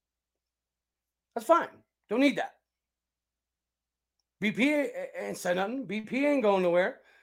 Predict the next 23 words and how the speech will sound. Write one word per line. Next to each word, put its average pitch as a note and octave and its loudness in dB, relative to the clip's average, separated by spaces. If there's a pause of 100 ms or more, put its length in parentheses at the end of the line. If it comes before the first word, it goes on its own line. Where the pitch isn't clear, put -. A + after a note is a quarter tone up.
(180)
B G#3 -4
P D4 4
seems A#3 0
like F3+ 2
a F3+ -14
cowboy. F3 2 (240)
B A3 0
P, C#4+ 6 (100)
honestly, B3+ 8 (640)
if - 6
there's D4+ 8
anybody C4+ 12
on B3 12
the A3 6
squad B3 10
that G#3+ -4
could G3 -10
talk B3 6
about G3+ 2
not G#3+ 2
getting A3 0
enough G#3+ 0
touches, A#3+ 4